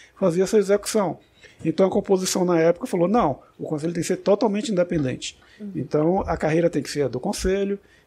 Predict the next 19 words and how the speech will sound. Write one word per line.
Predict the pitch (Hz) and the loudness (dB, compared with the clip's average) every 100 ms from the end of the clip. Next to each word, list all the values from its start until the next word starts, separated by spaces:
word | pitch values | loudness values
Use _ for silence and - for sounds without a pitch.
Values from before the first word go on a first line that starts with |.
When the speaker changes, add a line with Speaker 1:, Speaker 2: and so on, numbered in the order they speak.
| - | -10
Speaker 1:
né? | 127 165 190 | -4 0 0
E | 143 | 0
aí | 143 | 0
depois | 147 143 147 131 | -2 -2 -2 -2
veio | 131 120 135 | -4 -4 -4
a | 127 | -2
lei | 127 131 | 0 -2
que | - | -4
fez | 147 165 | -4 -2
isso, | 131 147 151 - | -2 0 0 -4
pra | - | -12
separar | 123 - - 127 117 | -10 -10 -4 -2 -2
as | - | -4
carreiras, | 190 147 160 147 - | -4 -2 -2 -4 -6
que | |
é | 143 | -4
um | |
momento | 139 139 139 | 0 0 -2
já | 139 139 143 | -2 0 -2